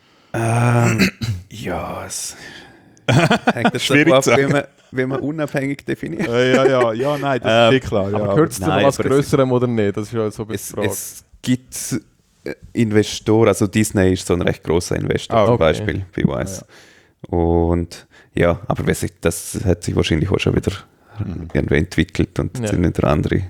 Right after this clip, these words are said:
Speaker 1: dahinter und so. Ähm, aber es ist, glaub, wenn ich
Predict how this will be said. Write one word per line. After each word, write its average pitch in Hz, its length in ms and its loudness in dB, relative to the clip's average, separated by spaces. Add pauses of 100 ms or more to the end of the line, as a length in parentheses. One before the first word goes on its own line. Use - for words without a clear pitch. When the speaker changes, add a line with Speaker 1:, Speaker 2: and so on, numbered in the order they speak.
(520)
Speaker 1:
dahinter - 460 0
und - 140 -4
so. - 160 -6 (580)
Ähm, 82 320 4
aber 82 220 2
es 90 180 0
ist, 117 240 2
glaub, - 340 -2 (160)
wenn 90 280 0
ich 87 580 2